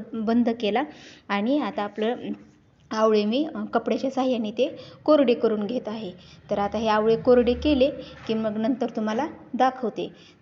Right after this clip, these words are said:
तर, अ, आता हे आवळे, हे आवळे ना उकडले ते कसे ओळखायचे, ते आपोआप त्याला अशा चिरा गेल्यावानी होत्या त्या वरच्या साईडनं. तर, अ, तुम्ही पाहू शकता अशा त्याला चिरलेवणी झालेला आहे.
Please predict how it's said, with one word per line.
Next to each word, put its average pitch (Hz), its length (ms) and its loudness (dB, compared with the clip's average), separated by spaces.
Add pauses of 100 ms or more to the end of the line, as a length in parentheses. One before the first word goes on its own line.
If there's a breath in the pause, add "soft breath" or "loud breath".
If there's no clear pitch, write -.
तर, 208 140 -4
अ, 202 380 -4
आता 208 140 -4
हे 226 100 0
आवळे, 226 440 2
हे 247 200 2
आवळे 240 340 4
ना 240 120 0
उकडले 240 360 2
ते 240 140 -6
कसे 262 240 -2
ओळखायचे, 233 480 0
ते 220 100 -6
आपोआप 233 520 -2
त्याला 220 160 0
अशा 214 180 -6
चिरा 254 300 2 (260)
गेल्यावानी 214 340 0
होत्या 220 300 -4
त्या 208 100 -2
वरच्या 220 300 0
साईडनं. 208 420 -6 (500 loud breath)
तर, 202 120 0
अ, 202 160 0
तुम्ही 214 160 0
पाहू 254 220 0
शकता 240 280 -4
अशा 220 140 -6
त्याला 214 220 -4
चिरलेवणी 226 540 0
झालेला 220 380 0
आहे. 214 240 -8